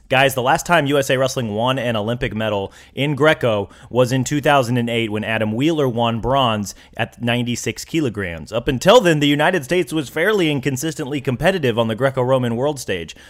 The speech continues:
Um, consider some of these numbers from ninety-six, two thousand, two thousand four, and two thousand eight. So across those four Olympic Games,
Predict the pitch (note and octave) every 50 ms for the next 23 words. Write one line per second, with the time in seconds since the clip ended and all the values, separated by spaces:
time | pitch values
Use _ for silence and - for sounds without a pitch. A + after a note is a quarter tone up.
0 | - - - A#2+ B2 B2 B2 A#2+ - - D3+ D3 C3 - E3 F3+ F3 - - E3+
1 | E3 C#3 C3 E3 E3+ B2+ C3 D3+ D#3 C3 A2 F#2+ F2 - - A#2+ B2 B2+ C3+ D3+
2 | E3 E3 D#3 C#3+ - E3 E3 D#3+ - - - - - - - - - F3+ E3+ -
3 | - D#3+ D3+ D#3 D3+ C3 D3 C#3 - D3+ D3+ D#3+ D#3 D3 C#3 C3+ C#3 C3 - D3
4 | C#3+ C#3 C3+ - D3 C3+ C#3+ C#3+ C#3 C#3 C3 C#3 C#3 C3+ A#2 G2 - B2 A#2 G#2+
5 | - C#3+ C#3 C3+ - - C3+ C3 - - C#3+ C#3+ C3+ G#2+ G#2+ A#2 A#2+ C3 C3 C3
6 | C#3 G#2 G#2 A#2+ B2 A#2+ A2 A2 -